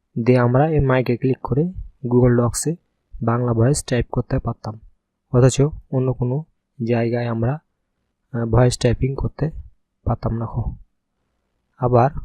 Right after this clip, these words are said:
Microsoft Word-এ, Word-এ কিন্তু ভয়েস টাইপিং করার কোনো অপশন ছিল না খো। শুধুমাত্র এখন যে নতুন Microsoft Word-এর, আহ, আপডেট এসেছে Microsoft থ্রি সিক্সটি ফাইভ,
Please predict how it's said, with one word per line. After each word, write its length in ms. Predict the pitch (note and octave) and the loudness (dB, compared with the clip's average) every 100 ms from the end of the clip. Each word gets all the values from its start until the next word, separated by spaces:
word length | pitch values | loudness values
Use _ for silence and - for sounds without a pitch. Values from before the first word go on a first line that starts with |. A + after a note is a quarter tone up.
| - | -6
Microsoft 720 | B2 A#2+ - B2 - A#2+ - | -4 -4 -4 -4 -2 -2 -2
Word-এ, 420 | C#3+ A#2+ A#2 B2 C#3+ - - - _ _ _ _ _ - | -2 0 0 -4 -6 -12 -14 -18 _ _ _ _ _ -4
Word-এ 280 | B2+ B2 C3+ | 2 4 4
কিন্তু 400 | - B2+ C3 D3+ | 2 0 0 2
ভয়েস 280 | B2+ A#2+ A#2+ | 2 2 2
টাইপিং 300 | C3 A#2+ A#2+ | 0 0 0
করার 240 | A2+ B2 | 0 0
কোনো 300 | C3 - C3 | 0 -2 0
অপশন 440 | B2 A2+ - C3 D#3 - _ _ - | 2 2 0 -4 -6 -8 _ _ -12
ছিল 280 | - C#3 B2 | -4 0 0
না 140 | A#2 | -2
খো। 280 | G#2+ A#2+ - - _ _ | -6 -8 -10 -16 _ _
শুধুমাত্র 600 | - - C3+ C3+ C3 - B2+ | -10 -2 0 0 -2 -4 -6
এখন 260 | B2 C3 | -4 -4
যে 140 | A#2+ A#2+ | -2 -2
নতুন 360 | B2 A#2+ A#2+ C3+ _ _ - - | -2 0 0 -2 _ _ -18 -8
Microsoft 520 | A#2+ A#2 C3 - B2+ | -6 -4 -4 -2 -2
Word-এর, 360 | C3 A#2+ A#2 B2+ - - _ _ _ _ _ A#2+ | 0 -2 0 -2 -6 -20 _ _ _ _ _ -4
আহ, 240 | A#2 A2+ C3 _ _ _ - - _ _ _ _ _ _ _ | -2 -2 -6 _ _ _ -20 -20 _ _ _ _ _ _ _
আপডেট 420 | - D3 C3 C#3+ D3+ | 0 2 6 6 6
এসেছে 480 | B2+ B2+ - C3+ D3+ - | 4 2 2 -4 -4 -6
Microsoft 580 | B2 A#2 - - B2+ A#2 - _ _ _ _ _ _ _ - | -2 0 2 2 4 2 0 _ _ _ _ _ _ _ -2
থ্রি 160 | C#3 C#3 | 4 4
সিক্সটি 360 | - C3+ - | 4 0 0
ফাইভ, 360 | B2+ B2+ A2+ C#3 | 0 4 4 2